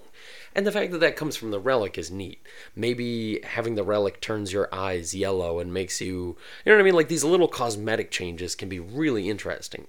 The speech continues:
It's kinda like with the ring with Smeagol, and the idea that after living so long with the ring, which I know is not the drawback of the ring itself, but it's that obsession that kept him alive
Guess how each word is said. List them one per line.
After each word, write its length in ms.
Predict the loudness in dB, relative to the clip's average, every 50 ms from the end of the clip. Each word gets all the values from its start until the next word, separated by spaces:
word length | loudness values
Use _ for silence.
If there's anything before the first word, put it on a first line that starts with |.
| -16 -14
It's 100 | -4 -2
kinda 160 | 0 2 4
like 180 | 4 4 4 4
with 120 | 2 2
the 80 | 2 2
ring 360 | 2 2 2 2 2 0 -2
with 120 | -4 -4
Smeagol, 500 | -4 -4 -2 -2 -2 0 0 -2 -4 -4 -8 -16 -18 -18 -18 -14 -10
and 80 | -6 -4
the 60 | -2
idea 280 | -2 0 0 0 0 2
that 220 | 0 -2 -2 -2
after 300 | -2 -4 -4 -2 -2 0
living 320 | 2 2 2 2 2 -4 -4
so 320 | -4 -2 2 2 4 4
long 400 | 4 4 4 6 6 4 2 0
with 140 | -2 -4 -4
the 80 | -4
ring, 400 | -2 -2 -4 -4 -4 -6 -8 -10 -6 2
which 280 | 2 2 2 2 -6 2
I 120 | 4 4 4
know 160 | 4 4 2
is 120 | 2 2
not 140 | 2 0 0
the 60 | 2
drawback 380 | 6 6 6 8 8 4 2 2
of 80 | 0 0
the 60 | 2
ring 160 | 0 0 0
itself, 400 | -2 -2 -4 -2 -2 -4 -6 -8 -16 -18 -18 -18 -16 -6 2
but 120 | 4 4 6
it's 140 | 4 4
that 160 | 4 4 4 4
obsession 460 | 4 4 4 4 4 4 4 0 -4
that 100 | -4 -4
kept 200 | -4 -6 -4 -4
him 120 | -2 0
alive 600 | 2 2 4 4 4 2 2 0 0 -2 -4 -8